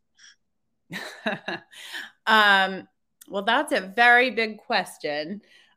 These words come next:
I, um, I grew up in Connecticut, and I had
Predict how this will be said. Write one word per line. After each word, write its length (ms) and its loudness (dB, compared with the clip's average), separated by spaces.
I, 720 0
um, 480 -4
I 120 -4
grew 400 -2
up 440 -4
in 400 -6
Connecticut, 800 -4
and 760 -6
I 440 -8
had 680 -6